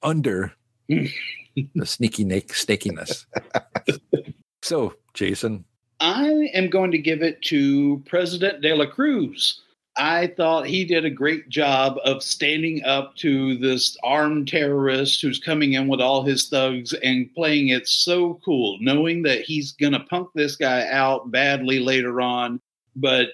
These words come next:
Speaker 2: just to sell that as he knows his country's on the line. He's made the deal already, but he's got to sell it. Otherwise, this thing's not gonna work. They're not gonna be able to capture him, and then he's gonna be in trouble.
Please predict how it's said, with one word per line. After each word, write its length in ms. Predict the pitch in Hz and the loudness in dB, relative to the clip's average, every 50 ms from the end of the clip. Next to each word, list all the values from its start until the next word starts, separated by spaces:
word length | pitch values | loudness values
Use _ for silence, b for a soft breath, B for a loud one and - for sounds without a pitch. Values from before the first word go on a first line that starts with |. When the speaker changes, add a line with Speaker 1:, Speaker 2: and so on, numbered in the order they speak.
| 135 | -6
Speaker 2:
just 400 | 135 165 170 156 - - - - _ - - - | -4 -2 0 0 -2 -4 -6 -10 _ -6 -2 0
to 160 | 147 135 117 | 0 2 2
sell 540 | - - - - 165 165 160 156 147 139 120 | 2 2 2 2 2 2 2 2 2 2 2
that 260 | 123 110 101 92 - - - | 2 2 2 0 -2 -2 -2
as 400 | 113 123 120 120 120 117 117 - 120 110 - _ _ _ _ _ _ | 0 2 2 0 0 -2 -6 -8 -10 -12 -12 _ _ _ _ _ _
he 160 | _ - 170 | _ -2 0
knows 300 | 165 151 156 156 156 139 | 2 2 4 2 2 2
his 160 | 160 151 123 - | 2 0 0 0
country's 440 | - 165 160 151 - - 139 127 | 0 0 0 0 0 0 0 0
on 300 | 135 127 131 135 139 139 | 2 2 2 2 2 2
the 80 | 131 131 | 2 2
line. 400 | 127 127 127 127 127 127 127 123 | 2 2 2 4 4 2 2 0
He's 400 | 127 135 139 139 143 143 131 131 | 0 0 0 0 0 -2 -2 -4
made 380 | 135 131 127 135 135 135 131 - | 0 0 2 2 2 0 -2 -2
the 100 | - 127 | -4 -4
deal 360 | 120 - 127 127 131 127 127 127 | 0 2 2 4 4 4 4 4
already, 500 | 123 123 120 117 127 123 120 120 120 113 | 2 2 2 2 0 0 0 -2 -4 -2
but 120 | 117 120 | -2 -2
he's 200 | 117 113 110 - - | -2 -2 -8 -8 -2
got 320 | - 131 131 123 - - - | 0 2 2 2 0 -4 -6
to 140 | - 127 | -4 -2
sell 420 | 120 - - - 160 151 147 135 123 | 0 0 2 2 4 2 4 4 2
it. 100 | 113 - - | 0 -2 0
Otherwise, 500 | - 131 127 135 123 123 117 117 117 117 | 0 2 2 2 2 4 2 2 2 0
this 180 | - 120 113 - | -4 -4 -6 -2
thing's 360 | - 127 120 110 113 113 - | 0 0 0 0 0 -2 -2
not 220 | - 135 123 113 - | 0 0 0 2 2
gonna 180 | 120 113 110 | 2 2 2
work. 300 | 110 117 123 113 101 - - | 2 2 0 0 0 0 0
They're 120 | 135 127 | 0 2
not 200 | 123 117 107 - | 2 0 0 0
gonna 120 | 127 120 | 0 0
be 60 | 117 110 | 2 0
able 140 | 107 110 | 0 0
to 60 | 107 104 | -2 -2
capture 480 | - 143 123 117 - - - 131 127 | 0 2 2 2 0 -4 -4 -2 0
him, 140 | 117 113 117 | 0 0 0
and 160 | 120 120 143 | -2 0 0
then 120 | 196 233 226 | 0 0 2
he's 160 | 175 139 127 | 0 0 0
gonna 200 | 135 143 127 113 | 0 0 0 0
be 120 | 117 110 | 0 -2
in 80 | 101 - | -2 -4
trouble. 440 | - - 208 190 139 104 95 - | -4 -2 0 0 0 -2 -8 -10